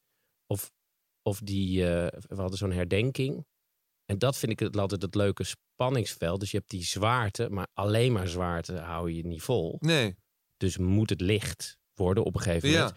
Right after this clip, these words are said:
Speaker 1: Maar ook weer niet te licht,
Speaker 2: Nee.
Speaker 1: want dan is de zwaarte weg.
Speaker 2: Ja, maar dat is, dat is, dat is natuurlijk het hele leven, dat je, dat je daar balans tussen vindt. Maar
Speaker 1: Ja.
Speaker 2: ook in alles wat je maakt. In ieder geval wat, alles wat ik maak, probeer je daar balans in te vinden.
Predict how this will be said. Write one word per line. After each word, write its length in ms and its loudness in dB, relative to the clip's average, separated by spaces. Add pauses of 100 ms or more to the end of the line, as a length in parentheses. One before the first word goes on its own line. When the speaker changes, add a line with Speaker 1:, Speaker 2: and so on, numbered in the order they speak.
(140)
Speaker 1:
Maar 140 -6
ook 180 4
weer 120 2
niet 220 2
te 160 4
licht, 360 2
Speaker 2:
Nee. 300 2
Speaker 1:
want 120 2
dan 120 0
is 120 0
de 100 2
zwaarte 440 2
weg. 120 -2
Speaker 2:
Ja, 60 2
maar 120 2
dat 140 0
is, 140 -4
dat 260 -6
is, 160 -6
dat 220 0
is 140 -4
natuurlijk 360 -6
het 100 2
hele 240 4
leven, 360 2
dat 160 -2
je, 220 -2
dat 220 -2
je 400 0
daar 300 2
balans 360 0
tussen 200 -2
vindt. 160 2
Maar 100 2
Speaker 1:
Ja. 80 6
Speaker 2:
ook 80 6
in 80 2
alles 280 4
wat 180 0
je 80 0
maakt. 560 0
In 340 -6
ieder 80 4
geval 140 2
wat, 260 0
alles 240 4
wat 160 -2
ik 160 -2
maak, 300 2
probeer 320 2
je 60 4
daar 160 4
balans 400 2
in 100 -4
te 120 -10
vinden. 460 -2